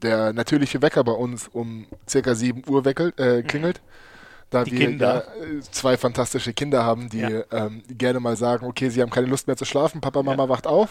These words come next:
Speaker 2: <laughs>
Speaker 1: Auch wenn die Nacht nicht so toll war von uns, ihr sollt jetzt trotzdem aufwachen oder ich möchte
Speaker 2: Ja.
Speaker 1: ein Buch lesen morgens um sieben. Das ist, ähm, gang und gäbe tatsächlich bei uns. Äh, aber ansonsten hat sich der Tag nicht großartig verändert. Ich hab sogar ein bisschen mehr Training gehabt als vielleicht, äh,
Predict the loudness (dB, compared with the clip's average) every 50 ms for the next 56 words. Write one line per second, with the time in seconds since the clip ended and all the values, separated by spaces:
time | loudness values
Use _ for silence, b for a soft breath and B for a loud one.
0 | -2 -12 -12 -12 -10 -8 -8 -6 0 4 6 6 6 6 4 4 4 4 4 4
1 | 4 2 -2 0 -2 0 4 6 6 6 6 4 2 0 -6 -4 -4 -4 -2 0
2 | 0 2 2 2 2 2 0 -2 0 -2 -2 -2 -4 -4 -4 -4 -4 -2 -2 -2
3 | -2 -4 -2 0 2 2 2 2 -2 -6 -6 -6 -8 -10 -8 -8 -6 -2 2 2
4 | 2 2 0 -2 -2 -2 -2 -4 -6 -10 -10 -8 -6 -6 -6 -6 -6 -6 -6 -4
5 | -4 -4 -4 -2 -2 -2 -4 -4 -2 0 0 0 0 -2 -4 -8 -10 -10 -12 -14
6 | b b b b b _ _ b b b b b b b b b 2 2 2 2
7 | 2 0 2 2 2 2 2 0 0 -2 -2 -8 -8 -8 -10 -6 -6 -6 -6 -6
8 | -8 -10 -14 -16 B B B B B B B B B B B 0 4 4 6 4
9 | 4 4 6 4 6 6 6 4 4 4 4 2 2 2 2 2 2 4 4 2
10 | 2 0 -4 -6 -4 -4 -4 -2 -2 -2 -2 -2 -4 -4 -4 -4 -6 -6 -6 -6
11 | -4 0 0 0 0 -2 -4 -4 -6 -6 -4 -2 0 0 0 0 0 -2 -2 -2
12 | 0 0 -2 -2 0 0 0 0 0 -2 -2 -2 0 0 -2 -2 -2 -4 -4 -2
13 | -2 -4 -4 -4 -4 -4 -2 0 0 0 -2 -6 -8 -8 -2 0 0 0